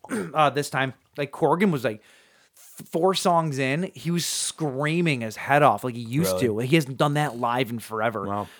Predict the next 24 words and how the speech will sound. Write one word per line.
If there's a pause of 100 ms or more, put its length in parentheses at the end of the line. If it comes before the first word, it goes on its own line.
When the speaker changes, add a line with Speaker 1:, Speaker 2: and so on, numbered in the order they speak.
(140)
Speaker 1:
Um,
they
just,
they
just
sounded
great. (340)
Um, (880)
yeah,
I
don't
know.
It
was
just,
it
was
good.
Jane's
Addiction
was
weird.
Jane's
Addiction,